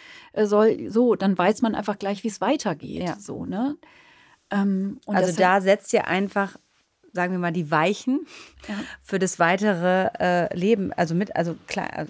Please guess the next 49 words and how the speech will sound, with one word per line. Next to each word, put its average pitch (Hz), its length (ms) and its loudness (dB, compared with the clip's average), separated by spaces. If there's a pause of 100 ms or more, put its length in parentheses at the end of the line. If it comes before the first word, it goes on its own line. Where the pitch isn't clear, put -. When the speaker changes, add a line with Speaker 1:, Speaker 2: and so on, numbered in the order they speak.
(120)
Speaker 2:
mit 175 240 -10
Kindern, 185 400 -2
ne? 185 200 -6
Also 156 200 -4
das 165 220 -8
ist - 120 -14
einfach 170 260 -6
schon 175 220 -8
wichtig 185 240 -8
und 165 80 -4
es 165 140 -12
ist - 140 -14
nicht 185 240 -6
einfach 165 260 -6
mal 165 320 -2 (320)
so - 120 -10
ein 165 60 -4
bisschen 170 300 -6
Urlaub 226 380 2
machen, 165 300 -6
sondern 165 260 -2
das 151 120 -8
ist - 160 -14
ja 170 140 -4
auch - 120 -6
keine 160 240 -2
easy 160 320 -4
Zeit, 190 320 -4
dass 156 120 -10
man 156 140 -4
da 151 120 -2
jetzt 151 220 -4
irgendwie, 156 360 -6 (560)
äh, 156 340 -4
die 151 120 -6
ganze 156 280 -4
Zeit - 220 -6
irgendwie 165 300 -6
in 165 160 -4
Latte 160 340 -6
Macchiato 175 500 -4
trinkt 175 360 -10
und 160 80 -8
in 156 100 -4
der 156 120 -4
Sonne 175 260 -6
sitzt, 151 340 -10
ne? 202 220 -6
Also 156 300 -6